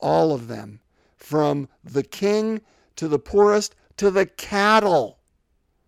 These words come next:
dressed in sackcloth and ashes and repented. They simply heard his word of repentance.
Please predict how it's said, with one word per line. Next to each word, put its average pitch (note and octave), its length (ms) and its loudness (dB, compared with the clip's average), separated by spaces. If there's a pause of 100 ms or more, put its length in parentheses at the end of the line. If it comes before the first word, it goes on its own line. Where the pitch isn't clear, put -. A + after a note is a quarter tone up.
(560)
dressed E3+ 500 0
in D3+ 240 -4
sackcloth F3 1000 -6 (160)
and C#3+ 200 -6
ashes C3+ 600 -8 (340)
and B2 200 -10
repented. - 580 -14 (1800)
They C#3+ 140 -2
simply G#3 800 0
heard E3+ 640 -4
his C#3 220 -8
word D#3+ 480 -2
of C#3+ 200 -10
repentance. C#3+ 640 -10